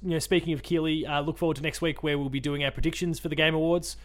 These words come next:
Uh, when that episode goes live, the Game Awards will then be about two, three days after. So we might have a bit of info in our back pocket at that stage. A few things might have already been announced, um, that'll be there. But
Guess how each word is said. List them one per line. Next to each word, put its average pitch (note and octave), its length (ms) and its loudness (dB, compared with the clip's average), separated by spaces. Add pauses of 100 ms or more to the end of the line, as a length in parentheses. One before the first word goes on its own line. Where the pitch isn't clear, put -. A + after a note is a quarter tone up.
(240)
Uh, B2 420 2
when C#3+ 160 -2
that C#3 140 2
episode C#3 300 -2
goes C3 220 0
live, B2+ 180 0
the C3+ 60 -6
Game B2+ 200 -2
Awards B2+ 260 -4
will B2 80 -6
then A#2+ 160 -6
be B2 80 -6
about A#2+ 220 -8
two, B2+ 380 -4
three C3 240 -4
days B2 220 0
after. B2+ 300 -4
So G#3+ 120 -4
we A3 80 -2
might G3+ 220 2
have D#3 120 0
a D3 40 -4
bit C#3 160 -2
of B2+ 80 -4
info C3 300 -2
in B2+ 80 -2
our B2 100 -2
back B2 220 -4
pocket B2+ 420 -6
at B2+ 80 -10
that A2+ 160 -8
stage. B2 340 -6
A C3 80 -6
few - 320 -10
things A2+ 240 -10
might A#2 120 -4
have A2 100 -6
already A2+ 160 -8
been A2+ 140 -8
announced, A2+ 440 -8 (500)
um, A2+ 500 -2 (500)
that'll B2+ 160 -4
be A#2 180 -2
there. C3 220 0
But - 280 -4